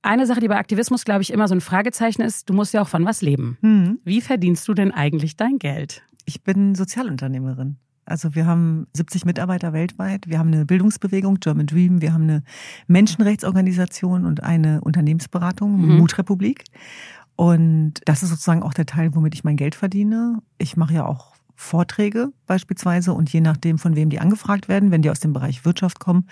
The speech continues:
Speaker 2: dann nehme ich dafür auch eine Aufwandsentschädigung.
Speaker 1: Mhm.
Speaker 2: Und wenn das aus dem ehrenamtlichen Sektor kommt, dann mache ich es sozusagen auch pro bono.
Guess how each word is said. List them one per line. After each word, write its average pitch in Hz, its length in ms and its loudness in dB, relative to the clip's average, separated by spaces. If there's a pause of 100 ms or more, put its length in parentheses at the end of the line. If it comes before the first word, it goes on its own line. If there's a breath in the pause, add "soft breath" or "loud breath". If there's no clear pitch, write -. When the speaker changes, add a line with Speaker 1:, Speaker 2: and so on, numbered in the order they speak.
(480 loud breath)
Speaker 2:
dann 156 340 2
nehme 160 260 4
ich 151 80 2
dafür 151 440 -4
auch 139 80 -4
eine 143 340 -2
Aufwandsentschädigung. 196 880 0
Speaker 1:
Mhm. 247 80 -2 (540 loud breath)
Speaker 2:
Und 165 400 4
wenn 160 100 2
das 156 120 0
aus - 120 -8
dem - 100 -4
ehrenamtlichen 165 640 -2
Sektor 151 320 -4
kommt, 151 320 -2
dann 143 120 -2
mache 143 220 -2
ich 147 120 -6
es 160 160 -6
sozusagen 143 600 -8
auch 135 400 -8
pro - 180 -2
bono. 185 440 2